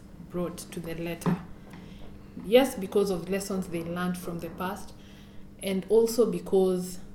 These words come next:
people have decided within them that this country is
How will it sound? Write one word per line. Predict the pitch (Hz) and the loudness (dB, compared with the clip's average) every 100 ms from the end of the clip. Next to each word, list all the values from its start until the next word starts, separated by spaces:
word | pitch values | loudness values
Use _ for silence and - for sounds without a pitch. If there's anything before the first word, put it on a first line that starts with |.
| - - | -16 -2
people | 254 240 247 226 | 2 8 8 8
have | 175 165 | 4 -4
decided | 170 - - 180 175 165 160 160 - - | -8 -8 -2 2 2 2 -6 -8 -14 -10
within | 170 160 180 175 | -8 -2 -2 -2
them | 160 156 160 | -4 -8 -8
that | 160 156 - - - - - - - - - | -8 -10 -10 -12 -14 -20 -16 -16 -16 -18 -10
this | 175 190 190 | -4 -4 -4
country | 170 165 - 175 | -6 -6 -4 -4
is | - 160 - - | -4 -8 -10 -16